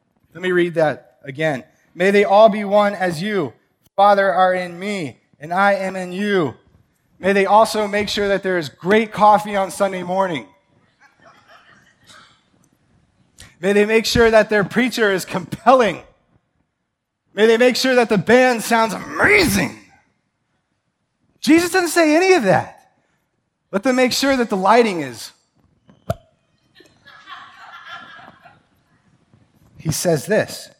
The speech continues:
"May they all be one as you, Father, are in me, and I am in you. May they also be in us, so that the world may believe that you sent me.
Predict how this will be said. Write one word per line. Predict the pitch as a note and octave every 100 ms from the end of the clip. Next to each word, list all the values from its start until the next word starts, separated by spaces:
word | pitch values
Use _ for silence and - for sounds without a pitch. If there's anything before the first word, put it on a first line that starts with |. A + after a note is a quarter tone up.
| _ _ _ _ _ _
"May | E3 G3+
they | G3+ F#3+
all | - G#3 G#3
be | F#3+
one | F3 D#3 G#3+ G3+ E3+
as | E3 A#2+ E3
you, | G#3 D#3
Father, | - F#3+ G3 F#3 D#3+
are | D3 E3
in | E3 D3+ C#3
me, | F3+ F3 B2 _ _
and | C#3 D3
I | F3 F3+ E3+
am | D3+ D3+
in | C#3
you. | D3 F#3+ D3 - _ -
May | E3
they | F3
also | E3 F3+ F3+ F3
be | D3 E3+ D#3
in | D#3 C#3 - -
us, | F#3 C#3 - - _ _ _ _ _
so | - F3+ F#3
that | F3+
the | D#3+
world | C3+ F3 G3 F3 C3 G2+ - _ _ _ _
may | D#3+ D#3
believe | C#3+ C#3+ F3+ D#3 B2 G#2+ - _ _ _ _
that | B2+
you | C3+ D3+
sent | - F3 F3+
me. | B3